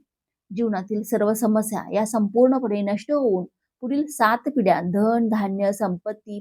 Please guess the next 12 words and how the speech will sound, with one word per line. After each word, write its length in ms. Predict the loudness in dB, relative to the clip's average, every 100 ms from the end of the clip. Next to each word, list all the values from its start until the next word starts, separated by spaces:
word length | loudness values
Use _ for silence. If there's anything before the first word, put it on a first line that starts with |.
| -6
पैसा 320 | -6 -6 -8
हा 200 | -6 -6
आपल्याला 360 | -4 -4 -4 -6
कमी 240 | -4 -2 2
पडणार 360 | 2 2 -2
नाही. 260 | -4 -8 -12 -16 _ _ _ _
लक्ष्मी 460 | -4 -4 0 4 6
ही 120 | 6
आपल्यावरती 580 | 4 4 4 4 2 0
नेहमी 320 | 0 0 -2
प्रसन्न 420 | -2 -4 -2 0
राहील 400 | 2 2 0 -4